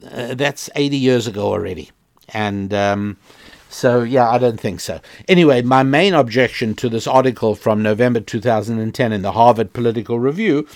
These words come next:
"America is the richest country in the world."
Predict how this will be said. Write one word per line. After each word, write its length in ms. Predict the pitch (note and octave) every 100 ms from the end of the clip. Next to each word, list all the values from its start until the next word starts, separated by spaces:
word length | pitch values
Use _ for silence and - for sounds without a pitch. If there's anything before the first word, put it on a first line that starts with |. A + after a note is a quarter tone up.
| - - - -
"America 460 | D3 D#3+ F3 C#3+
is 160 | D3+ A2+
the 100 | B2+
richest 480 | B2+ B2+ C3+ - -
country 460 | - B2 A#2+ C3+
in 80 | A#2+
the 120 | A#2
world." 400 | A#2 A2+ E2+ -